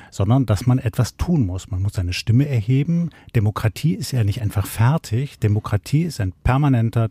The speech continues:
täglicher Prozess, für den man sich einsetzen muss. Und das tun jetzt diese vielen Menschen. Und das finde ich ausgesprochen erfreulich. Noch erfreulicher fände ich es, da stimme ich dem C-D-U-Vorsitzenden Friedrich Merz zu, wie er es kürzlich bei Karin Mioska gesagt hat,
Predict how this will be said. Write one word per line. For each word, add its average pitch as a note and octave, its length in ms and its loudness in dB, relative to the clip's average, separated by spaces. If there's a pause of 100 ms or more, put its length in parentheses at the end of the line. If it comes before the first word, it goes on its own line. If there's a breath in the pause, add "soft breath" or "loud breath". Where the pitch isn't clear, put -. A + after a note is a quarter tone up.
täglicher A#2 440 0
Prozess, - 460 -2
für A2 120 -4
den F#2+ 140 0
man G2 100 0
sich G#2+ 180 -4
einsetzen G2 460 -4
muss. F2+ 180 -6
Und F#2 140 -6
das B2+ 80 2
tun F3+ 200 2
jetzt B2+ 260 0
diese F#2+ 180 -4
vielen F#2+ 320 -2
Menschen. G2 400 0
Und G#2 120 -2
das G#2+ 120 -2
finde A2 180 2
ich G2 80 -2 (460 loud breath)
ausgesprochen B2 720 0
erfreulich. C#3 680 0 (500 loud breath)
Noch A2 280 2
erfreulicher C3+ 600 2
fände B2 280 2
ich B2+ 120 0
es, C3 440 0
da G#2+ 160 0
stimme G#2 300 0
ich G2+ 140 -2
dem F#2+ 200 -2
C-D-U-Vorsitzenden G2+ 920 -4
Friedrich - 320 -6
Merz A#2 300 2
zu, D#3 240 2
wie A#2 80 2
er A2 60 4
es G2+ 100 -2
kürzlich - 420 -4
bei G2 140 -2
Karin F#2+ 280 -2
Mioska A2+ 380 0
gesagt A#2+ 320 2
hat, B2 160 2